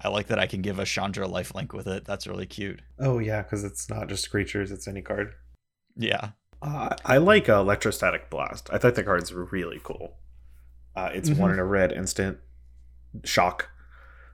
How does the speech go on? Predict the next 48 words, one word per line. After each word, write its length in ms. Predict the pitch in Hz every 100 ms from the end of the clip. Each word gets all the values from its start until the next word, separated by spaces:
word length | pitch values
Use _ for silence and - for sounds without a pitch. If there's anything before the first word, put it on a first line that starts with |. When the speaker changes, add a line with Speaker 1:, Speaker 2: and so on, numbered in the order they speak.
| - -
Speaker 2:
And 120 | 101 95
then 140 | 92
when 80 | 92
you 100 | 90
cast 300 | - 92 -
your 60 | 95
next 180 | 90 90
instant 260 | 87 85
sorcery 300 | 85 127 -
spell, 400 | 98 - 85 87 95
you 100 | 76
exile 220 | 92 87
the 40 |
top 200 | 85 -
three 240 | - 104 98
cards 260 | - 90
of 40 | 87
your 100 | 85
library, 460 | 87 80 78 82
and 80 | 78
you 40 | 82
can 160 | 82
play 340 | - - 85 87
one 340 | 85 87 95
of 100 | 85
those 220 | - 58 60
until 200 | - 73
end 80 |
of 80 | -
turn. 220 | - - - - - - - - -
Speaker 1:
Yeah, 340 | - 170 - - - - -
that 120 | 127 120
is 120 | -
cool. 320 | - - 104 - - -
Speaker 2:
That 120 | -
kinda 160 | 156
also 260 | 110 101 87
feels 220 | 85 87
like 100 | 85
a 40 | -
card 200 | - 80
they 80 | 76
could 100 | -
do 100 | 87
in 60 |
paper, 480 | 85 - - 73 - - -
but 240 | - - -
whatever. 420 | - - - -